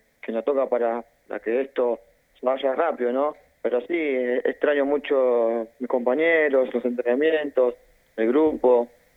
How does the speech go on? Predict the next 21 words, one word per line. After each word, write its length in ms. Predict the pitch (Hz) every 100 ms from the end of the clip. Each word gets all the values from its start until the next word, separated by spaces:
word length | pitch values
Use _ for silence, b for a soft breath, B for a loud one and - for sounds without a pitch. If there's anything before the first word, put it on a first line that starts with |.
| _
levantarme 440 | 131 117 117 135 127
temprano 400 | 120 135 135 123
para 120 | 123
ir 40 |
a 20 |
entrenar. 540 | 120 117 127 151 135 - _
La 100 | 113
verdad 220 | 117 131 131
que 180 | 127
esto 400 | 135 - 131 123 - - _ _ _
ya, 560 | 151 143 135 127 117 110 - _ -
ya 80 | 165
no 140 | 156
sé 100 | 156
qué 80 | 143
hacer 220 | 139 156
con 180 | 139 135
esta 200 | 139 139
cuarentena, 680 | 131 139 139 139 143 131 120 -
de, 240 | 123 117 120
digamos, 420 | 135 143 135